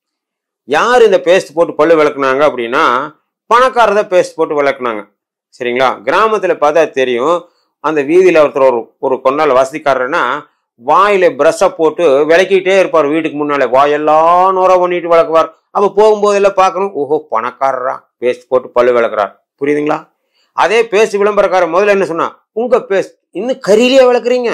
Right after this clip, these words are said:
இன்னும் உப்புலேயே விளக்குறீங்க" அப்படின்னு கேட்டாங்க. இப்ப என்ன சொல்றாங்க, "உங்க பேஸ்ட்ல உப்பு இருக்குதான்னு கேக்குறான், உங்க பேஸ்ட்ல கறி இருக்குதான்னு கேக்குறாங்க." புரியுதுங்களா இப்போ எப்படி மாத்துறாங்கன்னு மக்களை? சரிங்களா?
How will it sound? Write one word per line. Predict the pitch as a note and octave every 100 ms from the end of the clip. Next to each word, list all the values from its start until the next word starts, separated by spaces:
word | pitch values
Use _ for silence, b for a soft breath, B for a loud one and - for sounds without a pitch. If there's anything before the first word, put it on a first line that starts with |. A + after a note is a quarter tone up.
| B2+
இன்னும் | D#3 B3 G3+
உப்புலேயே | F#3 A3 G#3+
விளக்குறீங்க" | F3+ E3 E3 E3 F3
அப்படின்னு | G3 D3+ D3+ C#3+
கேட்டாங்க. | C#3+ A#2+ G#2 _ _ _ _ _ _
இப்ப | A2+ A2+ D3
என்ன | D3+
சொல்றாங்க, | D#3 D#3 D#3 D#3+ E3 F3
"உங்க | D#3 A3+ C#4
பேஸ்ட்ல | F#3+ E3+ D#3 D3
உப்பு | D#3+ D#3+ A#3
இருக்குதான்னு | F#3 F#3+ E3+
கேக்குறான், | C#3 A#2 G2+ -
உங்க | E3+ A3+
பேஸ்ட்ல | A3+ G3 - C#3+ -
கறி | F3+ A3+
இருக்குதான்னு | G3+ F#3 F3+
கேக்குறாங்க." | D3+ B2+ A#2+ -
புரியுதுங்களா | G#3 G#3+ G3+ G3
இப்போ | G3+ F3 - _ _
எப்படி | D#3 E3+ D#3
மாத்துறாங்கன்னு | E3 F#3+ F3+ E3+ D#3
மக்களை? | D3+ D3+ B2+ - _ _ _ _ -
சரிங்களா? | B2 G#2 A2